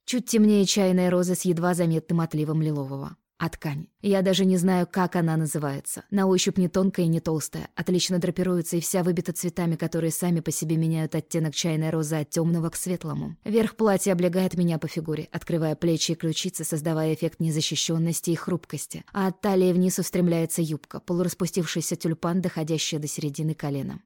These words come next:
И во всём этом великолепии, не побоюсь этого слова, едва заметно поблескивает ниточка люрекса, что вплетена словно небрежно и на всякий случай. Я себе казалась не просто красиво одетой, а женщиной, при которых говорят:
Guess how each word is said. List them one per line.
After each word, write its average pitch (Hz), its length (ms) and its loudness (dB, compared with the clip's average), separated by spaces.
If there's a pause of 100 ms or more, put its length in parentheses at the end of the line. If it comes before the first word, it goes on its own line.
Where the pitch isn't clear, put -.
(220)
И 208 120 2
во 202 100 4
всём 214 280 2
этом 202 160 4
великолепии, 180 580 2
не 175 160 6
побоюсь 180 420 2
этого 156 200 -2
слова, 151 420 -4
едва 170 380 0
заметно 175 480 0
поблескивает 156 640 -2
ниточка 160 460 -2
люрекса, 151 480 -4
что - 180 -4
вплетена 156 600 -2
словно 160 340 0
небрежно 160 580 0 (160)
и 220 100 2
на 196 120 4
всякий - 380 -6
случай. 156 560 -6 (260)
Я 214 220 4
себе 202 240 2
казалась 190 400 2
не 190 100 4
просто 190 320 2
красиво 180 480 0
одетой, 175 440 0
а 160 120 -2
женщиной, 170 600 0
при 170 100 -4
которых 165 400 -2
говорят: 151 480 -4